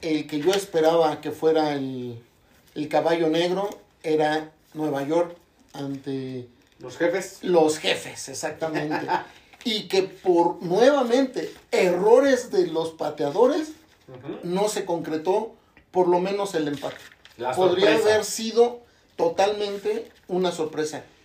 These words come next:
Speaker 1: Nuevamente, el ambiente que está viviendo Kansas se vuelve a notar en su ambiente, de, en su forma de juego. Eh, Mahomes,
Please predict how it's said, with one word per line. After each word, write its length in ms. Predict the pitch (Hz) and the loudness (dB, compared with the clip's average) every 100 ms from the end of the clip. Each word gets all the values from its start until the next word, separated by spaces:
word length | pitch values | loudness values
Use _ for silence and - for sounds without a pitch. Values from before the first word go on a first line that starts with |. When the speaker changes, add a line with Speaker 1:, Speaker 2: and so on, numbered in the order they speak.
| _ _ | _ _
Speaker 1:
Nuevamente, 840 | 160 180 214 214 202 214 185 165 - _ _ _ | -2 2 2 2 -2 -2 -4 -6 -12 _ _ _
el 200 | 180 165 | -4 0
ambiente 720 | 151 156 180 208 208 156 151 - | 0 0 -2 -2 -2 -6 -8 -12
que 60 | - | -14
está 260 | 147 165 180 | -10 -8 -8
viviendo 600 | 180 170 170 165 143 - | -8 -8 -8 -8 -10 -8
Kansas 600 | 151 190 196 226 247 - _ _ _ _ | -8 -8 -8 -10 -10 -12 _ _ _ _
se 240 | - 165 | -4 -2
vuelve 320 | 147 160 165 | 0 0 0
a 40 | 165 | -2
notar 440 | 151 151 147 156 - - _ _ _ _ | -2 -2 -4 -4 -12 -20 _ _ _ _
en 180 | 170 156 | -8 -4
su 80 | 156 | -2
ambiente, 560 | 151 156 156 160 180 180 - - | -2 0 -2 0 -2 -2 -16 -6
de, 220 | 151 165 | -6 -4
en 80 | 165 | -8
su 100 | 170 | -8
forma 300 | 180 190 180 | -4 -2 0
de 180 | 156 151 | -2 -4
juego. 400 | - 156 160 135 - _ _ _ _ _ _ _ | -6 2 2 2 -10 _ _ _ _ _ _ _
Eh, 280 | - 160 156 | -6 0 2
Mahomes, 580 | 156 165 196 214 233 - | 2 0 2 0 0 -8